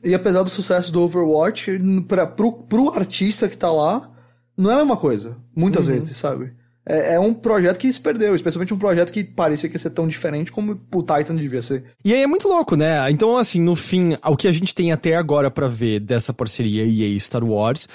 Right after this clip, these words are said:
Speaker 2: foram os dois Battlefronts.
Speaker 1: E dois
Speaker 2: Foi o
Speaker 1: cancelamentos.
Speaker 2: E o, e o Galaxy of Heroes também, o mobile,
Speaker 1: O mobile,
Speaker 2: né?
Speaker 1: é.
Speaker 2: Que, é, pelo que eu entendo, é um jogo muito lucrativo.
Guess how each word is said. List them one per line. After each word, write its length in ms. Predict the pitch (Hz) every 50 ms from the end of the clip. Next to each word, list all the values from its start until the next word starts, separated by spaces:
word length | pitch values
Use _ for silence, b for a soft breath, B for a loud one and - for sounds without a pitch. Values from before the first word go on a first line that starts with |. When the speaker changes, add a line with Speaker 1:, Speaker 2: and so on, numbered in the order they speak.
| B B B B B
Speaker 2:
foram 320 | - 165 185 208 220 220
os 160 | 226 220 175 160
dois 320 | 139 147 131 120 113 -
Battlefronts. 840 | 107 117 113 110 113 110 - - 117 113 120 143 208 233 - - - B B B B B
Speaker 1:
E 80 | 190 208
dois 200 | 165 165 170 202 240
Speaker 2:
Foi 80 | 240
o 40 | -
Speaker 1:
cancelamentos. 680 | 240 233 226 214 214 175 147 120 120 120 - - - - _ _ -
Speaker 2:
E 80 | 220 233
o, 60 | 240
e 120 | 226 240 233
o 20 |
Galaxy 340 | 208 233 240 247 233 - 262
of 160 | 220 175 170
Heroes 260 | 208 202 202 190 165 -
também, 260 | 185 156 147 139 127
o 60 | 127
mobile, 420 | 131 131 120 127 120 117 113 -
Speaker 1:
O 40 | - -
mobile, 180 | - - 147
Speaker 2:
né? 160 | 135 123 123
Speaker 1:
é. 280 | 135 139 127 113 113 - -
Speaker 2:
Que, 140 | - - 254
é, 60 | 240 - - _ -
pelo 240 | - 285 302 339 -
que 100 | - 294
eu 60 | 254
entendo, 680 | 247 226 196 - 202 190 220 254 269 226 220 165 147 147
é 100 | 165 170
um 160 | 190 220 226
jogo 640 | 190 135 127 170 196 214 214 196 214 226 226 220 214
muito 280 | 185 165 185 233 - 269
lucrativo. 580 | 254 240 262 220 202 - - 117 98 90 87